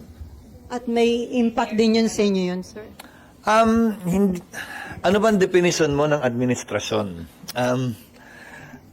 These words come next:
Speaker 2: pansinin niyo, ah. Um, nung Lunes, um, maski ako medyo nahilo eh. Um, yung majority leader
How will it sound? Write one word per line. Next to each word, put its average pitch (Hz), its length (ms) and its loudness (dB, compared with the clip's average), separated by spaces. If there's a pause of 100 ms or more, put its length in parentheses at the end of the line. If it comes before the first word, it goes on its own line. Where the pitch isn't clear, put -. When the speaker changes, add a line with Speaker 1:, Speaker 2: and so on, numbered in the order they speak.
(320)
Speaker 2:
pansinin 160 400 2
niyo, 120 160 2
ah. 92 80 -8 (1200)
Um, 98 640 -6 (480)
nung 170 160 4
Lunes, 131 560 0 (1400)
um, 135 560 0 (160)
maski 165 320 0
ako 165 160 2
medyo 139 240 2
nahilo 123 480 4
eh. 92 160 -6 (160)
Um, 113 480 -8 (1300)
yung 202 320 4
majority 208 720 4
leader 135 400 4